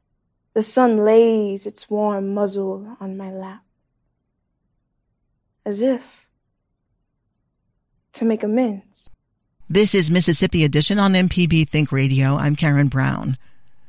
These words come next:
Speaker 2: This year's Poetry Out Loud competition had a different feel to it due to the coronavirus pandemic. Contestants who usually compete together in regional and state finals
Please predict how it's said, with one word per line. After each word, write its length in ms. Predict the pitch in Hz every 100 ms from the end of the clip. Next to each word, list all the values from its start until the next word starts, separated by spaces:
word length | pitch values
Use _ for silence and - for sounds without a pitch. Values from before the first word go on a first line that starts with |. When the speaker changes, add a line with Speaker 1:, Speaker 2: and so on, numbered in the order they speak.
| - -
Speaker 2:
This 220 | 247 262
year's 240 | 247 214 -
Poetry 480 | 185 214 214 208
Out 220 | 180 180 -
Loud 260 | 175 160
competition 680 | - 156 147 - 175 170 185
had 140 | 185
a 140 | 180 175
different 500 | - 262 269 220 151
feel 380 | - 226 208 156
to 280 | - 139
it 120 | 135 - - - -
due 220 | 165 170
to 80 | 165
the 100 | 175
coronavirus 800 | 190 190 214 175 139 131 139 -
pandemic. 580 | 151 151 196 196 - - - - -
Contestants 640 | - 196 175 175 - 202 -
who 100 | 185
usually 560 | 175 220 190 165 151
compete 460 | 147 139 139 185 -
together 500 | 151 147 151 156 165
in 140 | 147
regional 480 | 143 165 156 160 160
and 120 | 147
state 300 | 139 160 160
finals 520 | - 185 196 180 165